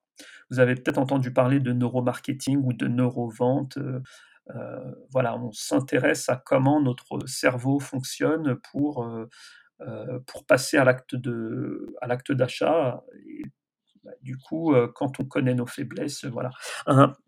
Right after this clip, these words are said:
un exemple tout bête là auquel je pense, j'étais allé dans une,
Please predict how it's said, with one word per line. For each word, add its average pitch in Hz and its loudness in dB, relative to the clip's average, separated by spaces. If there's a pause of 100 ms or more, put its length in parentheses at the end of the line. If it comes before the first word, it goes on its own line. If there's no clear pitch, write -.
(140)
un 139 6
exemple 147 4
tout 135 -6
bête 170 4
là 165 10
auquel 139 2
je 131 -2
pense, 151 -4
j'étais 131 0
allé 131 6
dans 139 4
une, 123 2